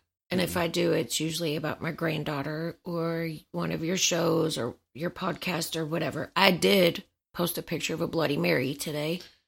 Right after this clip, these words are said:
Speaker 1: but that be-, was because it was the most amazing Bloody Mary.
Speaker 2: <laughs>
Speaker 1: How many times can your cheese fries be amazing?
Speaker 2: <laughs>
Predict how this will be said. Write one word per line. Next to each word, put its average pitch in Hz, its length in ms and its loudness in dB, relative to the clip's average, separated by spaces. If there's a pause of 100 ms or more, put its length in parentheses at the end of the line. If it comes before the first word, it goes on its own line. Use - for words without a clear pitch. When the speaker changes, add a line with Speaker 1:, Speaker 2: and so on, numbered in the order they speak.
(240)
Speaker 1:
but 170 140 -4
that 135 200 0
be-, - 220 -4 (160)
was 170 220 0
because 170 400 0
it 127 80 -2
was 160 160 0
the 180 100 0
most 175 260 2
amazing 190 520 4
Bloody 156 320 2
Mary. 147 560 0
Speaker 2:
<laughs> - 1160 8
Speaker 1:
How 220 120 12
many 220 240 12 (140)
times 190 360 8
can 170 300 2
your 170 220 2
cheese 214 420 4
fries 160 400 6
be 175 220 4
amazing? 175 600 8
Speaker 2:
<laughs> 359 60 12